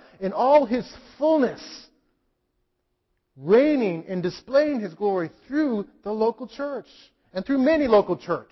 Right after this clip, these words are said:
It's bigger than just us. But we are an essential part of that. That's amazing.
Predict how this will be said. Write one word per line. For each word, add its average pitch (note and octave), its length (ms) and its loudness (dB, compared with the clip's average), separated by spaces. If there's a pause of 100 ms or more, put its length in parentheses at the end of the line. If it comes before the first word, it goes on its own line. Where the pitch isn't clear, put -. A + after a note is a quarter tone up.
It's D#3+ 160 -20
bigger A#3+ 260 -2
than F3+ 200 -4
just C#3 260 -14
us. G#2 220 -20 (680)
But F#3+ 80 -2
we C4+ 220 0
are A3 120 6
an F#3+ 60 2
essential F#3+ 720 -4 (220)
part C#4+ 240 -2
of E3+ 160 -4
that. - 280 -20 (1500)
That's D3+ 240 -18
amazing. C3 460 -16